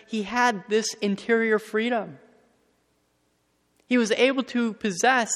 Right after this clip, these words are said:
and enjoy many created goods without being possessed by them. Unlike most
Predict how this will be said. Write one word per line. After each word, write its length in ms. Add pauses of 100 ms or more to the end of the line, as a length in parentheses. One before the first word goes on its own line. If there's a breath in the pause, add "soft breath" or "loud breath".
(100)
and 80
enjoy 500
many 440
created 460
goods 500 (380 soft breath)
without 440
being 220
possessed 480
by 260
them. 440 (2250)
Unlike 540
most 420